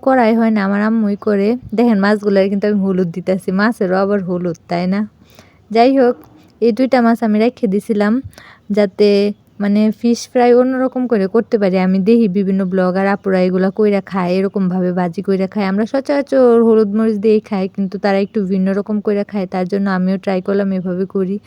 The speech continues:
তো এখানে আমি হলুদ, মরিচ, লবণ সব নিয়ে নিলাম। এর সাথে ইস-, স্পেশাল দেখেন, এটা কি আইসক্রিমের বক্স মনে হইতাছে না? আসলে আমগো ঘরে আইসক্রিমের বক্সে আদা রসুন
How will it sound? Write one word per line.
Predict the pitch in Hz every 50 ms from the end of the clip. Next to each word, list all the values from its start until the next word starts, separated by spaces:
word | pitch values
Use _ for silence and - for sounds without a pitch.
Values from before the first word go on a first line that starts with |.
| - - - - - _
তো | _ - 247
এখানে | 247 - 269 269 269
আমি | 269 262 254
হলুদ, | 254 233 220 220 233 214 196 214 220
মরিচ, | 226 226 214 226 226 202 - 220 226
লবণ | 220 220 196 208 208 208 -
সব | 214 202 190 - 202
নিয়ে | 208 220 220
নিলাম। | 220 220 202 196 196 202 226 - _ - - _ _ _ _ -
এর | 214 226 -
সাথে | 240 226 - 220 220 226
ইস-, | 226 - - - _ - 254 247 -
স্পেশাল | - - 233 220 - - 214 202 208 208
দেখেন, | 220 220 202 180 185 185
এটা | 185 190 185
কি | - 196 185
আইসক্রিমের | 202 220 - - - 233 202 208 202 202 202 202 185
বক্স | 196 202 - - 220
মনে | 220 220 226
হইতাছে | 220 208 214 220 - 226
না? | 220 202 185
আসলে | 202 - - 214 214
আমগো | 208 208 208 208 208 190 196
ঘরে | 196 196 208 202
আইসক্রিমের | 208 226 - - - 214 190 196 196 190
বক্সে | 190 196 196 - 214
আদা | 202 202 190 202 202
রসুন | 180 175 - - 180